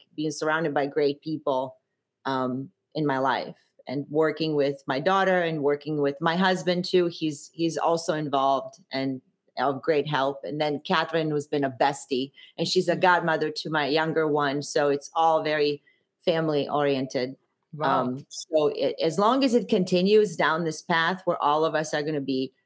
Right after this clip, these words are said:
Speaker 1: involved and making movies even in our seventies, like the same way in
Speaker 2: <laughs>
Speaker 1: Clint Eastwood, Clint Eastwood does it, 'cause he uses the same people and works with same people all the time. Um,
Speaker 2: Why
Speaker 1: that's,
Speaker 2: not?
Speaker 1: that's kind of the goal, honestly, because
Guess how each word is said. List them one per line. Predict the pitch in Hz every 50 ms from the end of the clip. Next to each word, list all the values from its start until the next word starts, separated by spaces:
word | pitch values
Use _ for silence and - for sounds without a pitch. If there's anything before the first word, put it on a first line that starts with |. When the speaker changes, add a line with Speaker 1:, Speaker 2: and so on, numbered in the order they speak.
| _ _ _ -
Speaker 1:
involved | 147 139 147 139 143 156 156 160 170 202 240 233 208 185
and | 135 151 147 160
making | 165 160 160 - 175 165
movies | 156 160 165 156 165 160 143 143
even | 151 156 160 156
in | 147 147
our | 127 107
seventies, | - - - - 165 156 160 196 214 214 226 226 226 226 220 208 -
like | 160 143 143 143
the | - 165
same | - - 196 180 185 180 180
way | 180 175 -
in | 175 190 240 - -
Speaker 2:
<laughs> | - 302
Speaker 1:
Clint | 262 175 170 - - 359
Eastwood, | 381 - - - 202 - _ _ -
Clint | 254 269 247 208 226
Eastwood | 247 247 - - 262 254 208
does | 240 226 220 220 220
it, | 247 233 233
'cause | - 175 165 -
he | 185
uses | 175 165 175 175 160 165 165 160
the | 151 160
same | - - 160 165 160
people | 156 170 170 156 - 180 185 175
and | 156 143 135
works | 151 160 160 160 -
with | 160 -
same | - 151 156 151
people | - 156 143 - 165
all | 160 151 139 139
the | 147
time. | - 180 160 151 151 151 - _ _ _ _ _ _ _ _ -
Um, | 160 165 160 160 156 156 156 156 156
Speaker 2:
Why | 151 151 160 160 170 180
Speaker 1:
that's, | 190 - 208 180 -
Speaker 2:
not? | - - - _ _ _ _ -
Speaker 1:
that's | 262 294 294 - -
kind | 311 302 294
of | 277 226
the | 226 214 185
goal, | 202 226 233 220 185
honestly, | 160 160 180 214 240 240 - - 180 165 151
because | 151 170 160 - 160 151 156 156 151 - -